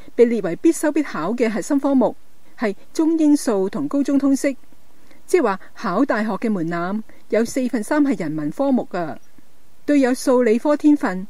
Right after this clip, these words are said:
但係文科稍為弱啲嘅同學嚟講，好蝕底㗎。此外，以青少年而言呢，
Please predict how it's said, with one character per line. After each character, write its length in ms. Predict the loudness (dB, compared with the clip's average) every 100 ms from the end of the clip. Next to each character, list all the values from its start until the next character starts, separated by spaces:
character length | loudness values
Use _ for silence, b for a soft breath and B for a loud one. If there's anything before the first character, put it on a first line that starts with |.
| b b -2
但 120 | 0
係 120 | 0
文 160 | -2 -2
科 180 | 0 -2
稍 320 | -2 -2 0
為 200 | 0 0
弱 160 | -2 -2 -2
啲 140 | -2
嘅 100 | -2
同 200 | -4 -8
學 60 | -6
嚟 140 | -6
講， 360 | -6 -6 -4 -6 -8 -14 -10
好 120 | -4
蝕 160 | -2 -2
底 220 | -4 -2 -2
㗎。 220 | -2 -4 -12 -14 b b b b
此 180 | 2 4
外， 260 | 6 4 -4 b b
以 160 | -2
青 200 | 2 0
少 160 | 2 0
年 120 | 0
而 40 | 0
言 360 | -2 -2 -4
呢， 300 | 0 2 2